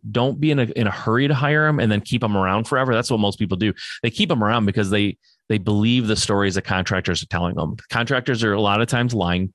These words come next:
to you, unfortunately. And so you have to be quick and decisive with letting them go and going and find someone to replace them. But the contractor question, again, I, we could really talk about that for the next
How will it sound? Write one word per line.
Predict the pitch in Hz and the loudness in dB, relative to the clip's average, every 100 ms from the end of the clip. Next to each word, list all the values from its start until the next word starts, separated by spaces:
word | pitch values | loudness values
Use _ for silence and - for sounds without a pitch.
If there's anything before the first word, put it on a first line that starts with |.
| _ | _
to | - | -6
you, | 87 85 131 - | -4 -2 -4 -4
unfortunately. | 90 95 92 92 98 110 - - - - - | -4 -2 -2 -2 0 -2 -4 -12 -10 -8 -2
And | 110 | 0
so | 135 120 117 - | 2 2 2 0
you | - 117 | -2 0
have | - 123 117 | 0 -2 0
to | 131 | -2
be | 113 - | -2 -4
quick | - 117 - - | -2 -2 -2 -4
and | 101 | -2
decisive | 95 - 95 90 104 92 | 0 0 0 0 0 0
with | 90 92 - | 0 -2 -4
letting | 92 92 101 101 | -2 0 0 2
them | 95 87 | 0 0
go | 90 90 | 0 2
and | 87 82 | 0 0
going | 90 90 | 0 0
and | 85 | 0
find | - 85 | -2 -4
someone | 85 87 85 | -2 -2 0
to | 82 | -2
replace | 82 80 85 | -2 -4 -4
them. | - 87 | -2 -2
But | 107 - - - - | -2 -4 -12 -14 -6
the | 127 | -2
contractor | - 143 156 160 143 156 | 0 0 2 0 0 -2
question, | - 135 123 - 131 - | 0 -2 0 0 0 0
again, | 98 104 98 | 0 0 2
I, | 95 113 _ _ | 0 -2 _ _
we | 113 139 | 0 2
could | 156 110 | 0 0
really | 120 120 110 | 2 2 0
talk | 113 104 | 0 0
about | 107 98 95 | 0 0 0
that | 90 - _ _ - | -2 -4 _ _ -6
for | 117 | -2
the | 101 | 2
next | 98 92 | 2 0